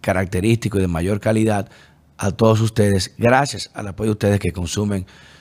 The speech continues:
todas nuestras informaciones y que han podido verificar paso a paso que lo que advertimos y lo preveemos, lo hacemos por convicciones,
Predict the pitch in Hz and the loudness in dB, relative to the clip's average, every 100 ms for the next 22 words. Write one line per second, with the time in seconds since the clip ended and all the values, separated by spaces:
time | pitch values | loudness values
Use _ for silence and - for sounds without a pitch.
0 | _ _ - 107 113 104 104 101 101 98 | _ _ -2 2 2 2 0 -2 -2 0
1 | 120 113 101 113 - 120 113 117 113 120 | 0 2 0 -2 -4 -4 0 0 2 2
2 | 113 113 110 107 98 - 110 104 - - | 4 6 4 2 -2 2 2 0 0 0
3 | 110 107 110 90 - - - - - - | 2 2 0 -2 -4 -8 -20 -20 -20 -20
4 | _ - 107 110 - 101 110 107 104 - | _ -6 -2 -2 0 -2 -2 -2 -4 4
5 | 143 147 131 117 104 110 107 117 107 98 | 4 6 2 0 0 2 4 4 2 -2
6 | - - - - _ - 87 110 123 107 | -6 -14 -20 -20 _ -4 0 4 4 2
7 | 92 135 139 139 135 123 104 110 | 2 4 4 4 4 4 2 -2